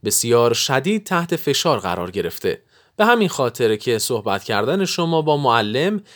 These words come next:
هنگام احساس نگرانی حائز اهمیته. معلم شرایط خوبی برای ارزیابی اولیه داره. ممکنه اون به شما توصیه کنه که تمرین‌های ریاضی بیشتری در منزل به اون بدید یا با یک متخصص یادگیری مشاوره داشته باشید.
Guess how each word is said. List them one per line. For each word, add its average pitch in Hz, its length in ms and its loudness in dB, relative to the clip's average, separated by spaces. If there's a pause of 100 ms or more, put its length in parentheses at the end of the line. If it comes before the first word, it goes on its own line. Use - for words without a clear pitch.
(120)
هنگام 208 440 4
احساس 151 480 0
نگرانی 120 800 -2 (180)
حائز 101 360 2
اهمیته. 123 800 -2 (400)
معلم 226 420 6
شرایط 165 460 2
خوبی 170 300 -4
برای 113 340 0
ارزیابی 104 560 -2
اولیه 92 480 -4
داره. 87 240 -6
ممکنه 110 420 -2
اون 170 260 2 (200)
به 202 100 8
شما 202 240 4
توصیه 170 440 2
کنه 160 280 -2
که 151 120 -4
تمرین‌های 135 720 0
ریاضی 123 460 0
بیشتری 127 480 0
در 101 180 2
منزل 104 420 -2
به 101 100 -2
اون 98 200 -2
بدید 90 300 -6
یا 107 320 2 (320)
با 196 140 6
یک 208 240 6
متخصص 147 680 -2
یادگیری 123 720 -2 (200)
مشاوره 180 500 4
داشته 85 320 0
باشید. - 440 -6